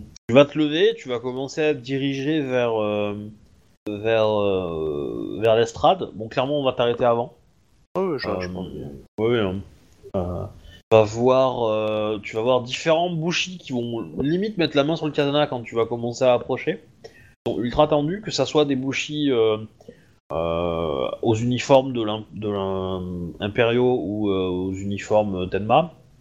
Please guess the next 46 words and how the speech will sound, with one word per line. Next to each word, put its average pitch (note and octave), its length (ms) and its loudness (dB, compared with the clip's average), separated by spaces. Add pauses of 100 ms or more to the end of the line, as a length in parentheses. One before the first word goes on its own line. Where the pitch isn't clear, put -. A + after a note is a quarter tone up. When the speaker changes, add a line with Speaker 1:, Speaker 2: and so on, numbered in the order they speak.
(1000)
Speaker 1:
Mais C3 100 8
c'est, C3 360 0
euh, G2+ 1300 0
c'est G2 680 0
Kim F3+ 220 -2
Lee, E3+ 360 2
Zia D3+ 220 4
Kim D#3+ 200 -4
Lee D3+ 160 0
qui C3+ 160 -10
va A2+ 140 2
venir, A#2+ 540 0
euh, G#2 140 2
te A2 140 -6
parler A2 380 2 (180)
et A2 120 -2
qui - 140 -14
va G2+ 160 0
te G2+ 100 -8
dire G#2+ 420 -2
que, G2+ 280 -2 (720)
euh, - 220 4
vu, A2+ 180 0
vu D3 160 6
que D#3 100 -6
tu C#3 160 -8
t'es C3+ 100 2
dirigé C3+ 400 2
du C3+ 120 -6
côté, B2+ 260 0
euh, B2 260 2
où A#2 100 -8
il A2+ 60 -4
y A2+ 40 2
avait, G#2+ 340 0
où G2+ 140 -4
il G#2 40 -2
y G2+ 40 0
avait G2+ 140 -2
sa A2 120 -4
mère, B2 380 2 (300)
qui - 140 -20
va G2 140 4
te G2 120 -4
dire, A#2+ 420 0
euh, F#2+ 480 -2